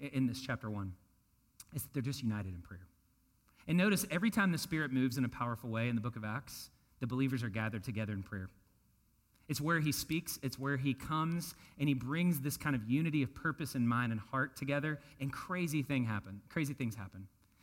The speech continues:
And so I just wanna invite us into a time of prayer together and just ask God to do that again with us and just remind us that prayer is the context where the power and the presence and the truth of God catches fire in a community.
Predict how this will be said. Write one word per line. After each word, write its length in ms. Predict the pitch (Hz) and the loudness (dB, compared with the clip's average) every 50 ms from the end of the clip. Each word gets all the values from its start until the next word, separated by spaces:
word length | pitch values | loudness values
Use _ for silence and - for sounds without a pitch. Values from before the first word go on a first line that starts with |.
| - - - | -20 -6 -4
And 80 | 170 | -2
so 60 | - 170 | 0 2
I 100 | 170 196 | 2 2
just 140 | 226 226 214 | 2 0 2
wanna 180 | 202 196 170 | 2 2 4
invite 300 | 151 143 123 131 131 131 | 4 4 4 4 2 2
us 140 | 135 135 135 | 2 0 0
into 360 | - 139 139 135 - 143 131 | 0 0 0 0 0 -2 -2
a 40 | 117 | -2
time 240 | - - 127 120 117 | -2 0 0 0 0
of 100 | 117 117 | 0 -2
prayer 220 | - - 127 120 | -4 -2 -2 0
together 420 | 120 113 107 110 104 101 101 95 95 - - - - - | 0 0 0 0 0 0 0 -2 -4 -8 -14 -20 -18 -8
and 80 | - 143 | -6 -4
just 120 | 160 - - | -4 -4 -4
ask 280 | 143 135 147 156 - - | -2 -2 -2 -2 -2 -2
God 180 | - 147 143 | -2 0 0
to 60 | 131 127 | 0 -2
do 200 | 110 123 135 131 | 0 0 2 2
that 200 | 139 139 120 117 | 2 0 -2 -4
again 280 | 120 - 127 127 135 | -4 -2 0 2 2
with 180 | 139 131 127 - | 2 0 0 -2
us 280 | 104 95 92 - - | -4 -6 -6 -6 -6
and 80 | 147 131 | -4 -2
just 140 | 151 - - | -2 0 0
remind 460 | 175 135 127 120 127 135 147 139 131 | 0 2 2 2 4 4 2 2 2
us 440 | 117 107 104 - - - - - - _ _ _ _ _ _ 139 | 0 0 -2 -4 -8 -12 -12 -14 -18 _ _ _ _ _ _ -6
that 160 | 151 151 - | -6 -6 -4
prayer 280 | - 170 170 175 175 | -2 0 2 4 4
is 140 | 170 139 123 | 4 2 0
the 80 | 131 123 | -4 -6
context 920 | - - - - 135 143 143 - - 110 98 95 - - - - - - _ _ _ _ _ _ _ _ _ _ _ _ _ _ _ | -6 -6 -2 0 2 2 2 0 -2 -6 -8 -8 -10 -12 -12 -12 -12 -16 _ _ _ _ _ _ _ _ _ _ _ _ _ _ _
where 100 | 143 131 | -4 -4
the 60 | 127 | -4
power 380 | - - - 135 151 151 151 | -4 0 0 2 2 2 2
and 100 | 143 127 | 2 2
the 40 | 123 | 0
presence 440 | - - 151 147 147 127 135 117 - | 0 0 0 0 0 0 0 0 0
and 80 | 117 110 | -2 -2
the 40 | |
truth 300 | 113 - - 156 147 131 | -2 -4 -4 -4 -4 -4
of 100 | 135 110 | -4 -6
God 380 | 110 120 107 107 104 101 95 92 - | -4 -2 0 0 0 -2 -4 -6 -8
catches 300 | - 127 120 - 123 - | -8 -8 -6 -6 -8 -10
fire 560 | - - 110 104 110 107 101 98 92 90 90 - _ _ _ _ | -10 -10 -8 -6 -4 -4 -4 -4 -6 -8 -10 -16 _ _ _ _
in 100 | - 117 | -4 -4
a 40 | 120 | -4
community. 520 | - - 117 107 98 98 101 92 92 90 | -4 -4 -4 -2 -2 -2 -4 -6 -8 -10